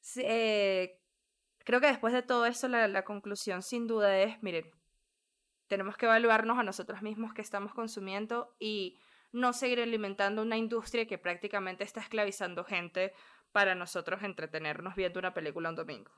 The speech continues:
o escuchando una canción. No vale la pena. O sea,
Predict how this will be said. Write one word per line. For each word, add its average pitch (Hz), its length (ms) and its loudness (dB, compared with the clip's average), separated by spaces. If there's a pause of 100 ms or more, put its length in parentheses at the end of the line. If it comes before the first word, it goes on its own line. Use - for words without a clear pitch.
(160)
o 185 280 6
escuchando 180 480 -4
una 180 160 -6
canción. 175 560 -8
No 196 200 0
vale 190 220 4
la 180 260 -2
pena. 170 300 -12 (800)
O - 20 -20
sea, 180 640 2